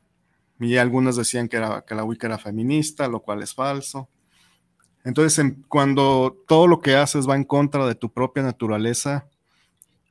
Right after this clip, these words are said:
como decía Nietzsche, ese es el verdadero pecado. Y eso te va a repercutir en todo, en lo mental, espiritual, social. Entonces, si tú odias a un sexo,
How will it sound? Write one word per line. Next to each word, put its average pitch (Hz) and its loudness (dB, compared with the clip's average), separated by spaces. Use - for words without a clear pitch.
como 110 -2
decía 120 -4
Nietzsche, 120 -4
ese 117 -10
es - -8
el 110 -6
verdadero 107 -6
pecado. 104 -8
Y 117 -6
eso 113 -8
te 113 -12
va 110 -4
a 110 -6
repercutir 113 -8
en 113 -6
todo, 113 -8
en 104 -6
lo 104 -6
mental, 113 -2
espiritual, 113 -4
social. 110 -6
Entonces, - -6
si 123 -6
tú 147 2
odias 151 4
a 117 2
un 127 0
sexo, 135 -2